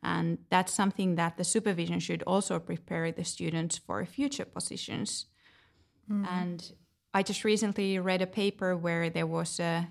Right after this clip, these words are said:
Speaker 1: nice statement that there is very little critique on existing supervision practice. So our experienced supervisors act as models for new supervisors,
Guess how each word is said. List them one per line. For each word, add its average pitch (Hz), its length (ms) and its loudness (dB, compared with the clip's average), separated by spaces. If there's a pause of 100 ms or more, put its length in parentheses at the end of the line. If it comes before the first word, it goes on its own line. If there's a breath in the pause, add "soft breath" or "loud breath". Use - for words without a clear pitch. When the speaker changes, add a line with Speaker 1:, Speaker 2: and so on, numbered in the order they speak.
Speaker 1:
nice 196 300 2
statement 175 560 2
that 165 300 2
there 170 160 2
is 170 260 -4
very 208 260 4
little 190 280 2
critique 185 500 -4
on 170 320 4 (400 loud breath)
existing 190 580 2
supervision - 540 -2
practice. - 480 -8
So 165 380 0 (320 loud breath)
our 185 180 6
experienced 196 720 2
supervisors 170 800 2
act - 460 -4
as 165 380 0
models 185 520 4
for 170 200 -2
new 165 240 2
supervisors, 226 840 0